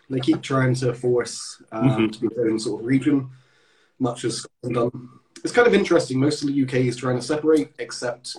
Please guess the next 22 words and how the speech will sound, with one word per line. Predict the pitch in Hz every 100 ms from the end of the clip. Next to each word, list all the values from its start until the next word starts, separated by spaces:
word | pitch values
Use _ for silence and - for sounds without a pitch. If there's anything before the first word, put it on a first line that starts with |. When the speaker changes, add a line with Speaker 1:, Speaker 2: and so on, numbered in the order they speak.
| 117
Speaker 1:
Wales. | 117 113 101 98 - - 139
Speaker 2:
They're | 165 196
the | 180
loyal | 147 156
Speaker 1:
They're | 427
like, | -
Speaker 2:
ones. | - -
Speaker 1:
We |
Speaker 2:
It's | -
Speaker 1:
don't | 330
Speaker 2:
interesting, | 381 - 151 123
right? | 143 -
Because | 175 165 143 -
everywhere | 156 185 196 180 -
outside | 127 151 - - 127 120 113 110 110 -
of | 117 113 110 117 117
the | 120
U | 110 113
K, | - 120 117
everywhere | 113 120 117 117 131
outside | 127 123 - 123 110
of | 110